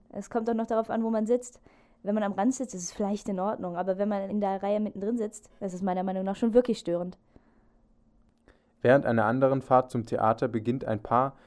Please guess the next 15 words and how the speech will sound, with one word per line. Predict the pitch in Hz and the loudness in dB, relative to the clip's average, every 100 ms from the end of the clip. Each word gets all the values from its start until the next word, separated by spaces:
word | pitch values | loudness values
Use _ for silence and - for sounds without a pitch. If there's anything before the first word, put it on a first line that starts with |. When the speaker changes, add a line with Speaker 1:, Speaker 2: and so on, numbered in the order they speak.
| - - | -12 -4
Speaker 2:
den | 110 | -2
Wert | 107 127 143 - | 2 2 2 -2
der | 113 | -2
kulturellen | - 147 117 110 107 | -2 -2 0 0 0
Technik | 123 127 - 139 120 | -2 -4 -6 -8 -6
und | 120 | -4
ihre | 120 113 | -4 -2
Entwicklung | 113 113 123 139 135 | -2 -2 -2 -2 0
selbst | 113 113 - | 0 0 -2
zu | - | -4
erläutern. | 113 113 104 - - 117 _ _ _ _ _ - | 0 2 0 -4 -14 -14 _ _ _ _ _ 4
Aufmerksam | 123 127 120 - 120 107 | 4 4 -2 0 0 4
hören | 123 117 | 4 4
wir | 107 104 | 0 -4
zu, | - 127 | -4 -6